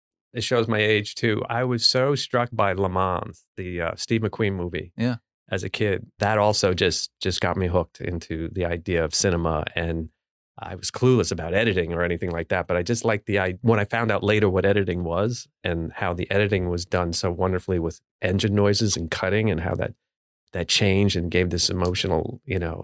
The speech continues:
Speaker 1: um, um, movement to the movie. It was just, it was like a revelation.
Speaker 2: So that would be your answer to, like, which movie got you
Speaker 1: Yeah,
Speaker 2: into
Speaker 1: for
Speaker 2: sound.
Speaker 1: sound.
Speaker 2: How about you for that?
Speaker 1: <laughs>
Speaker 2: Uh, speaking of.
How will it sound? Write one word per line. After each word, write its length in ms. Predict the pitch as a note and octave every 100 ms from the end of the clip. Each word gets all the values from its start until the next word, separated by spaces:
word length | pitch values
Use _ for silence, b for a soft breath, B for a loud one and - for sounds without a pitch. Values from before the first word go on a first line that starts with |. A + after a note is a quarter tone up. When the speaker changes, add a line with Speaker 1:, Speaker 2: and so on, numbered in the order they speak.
| -
Speaker 1:
um, 380 | - - - -
um, 200 | - - - _ _
movement 420 | G2+ G#2 G#2+ G#2
to 80 | F#2+
the 80 | F2+
movie. 380 | F2 G2+ F2 E2
It 80 |
was 120 | E2+ D#2
just, 260 | F2 - - -
it 40 |
was 140 | - -
like 120 | E2+
a 40 | E2
revelation. 520 | F2+ - F2+ E2+ -
Speaker 2:
So 240 | - - A#2+
that 120 | A2+
would 140 | G#2+
be 80 | G#2+
your 180 | G#2+ G#2
answer 300 | G#2 - G#2
to, 140 | -
like, 160 | F#2+ F#2
which 180 | G2+ -
movie 300 | G2+ F#2 F#2
got 60 | D3+
you 80 | B2+
Speaker 1:
Yeah, 160 | A2+
Speaker 2:
into 100 | G2
Speaker 1:
for 60 | A2+
Speaker 2:
sound. 220 | G#2+ G#2+ G2+
Speaker 1:
sound. 140 | G2+
Speaker 2:
How 60 | C#3
about 180 | B2+
you 120 | B2+ -
for 140 | A#2
that? 200 | G#2+ F2+
Speaker 1:
<laughs> 180 | G2 G2+
Speaker 2:
Uh, 40 |
speaking 400 | G2+ - G#2+ G2+
of. 280 | F#2+ F2+ F#2+